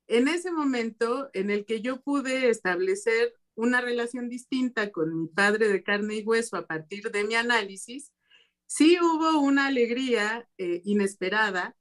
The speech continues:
eh, sobre todo, pues, porque yo no creía y no sabía, sobre todo no sabía que eso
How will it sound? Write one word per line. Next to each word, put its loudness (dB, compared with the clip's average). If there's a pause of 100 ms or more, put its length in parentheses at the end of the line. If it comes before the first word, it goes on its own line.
(540)
eh, 0
sobre 0
todo, 0
pues, -6
porque -2
yo 0
no -4
creía 0
y -8
no -6
sabía, -4
sobre -8
todo -10
no -2
sabía -2
que 0
eso -2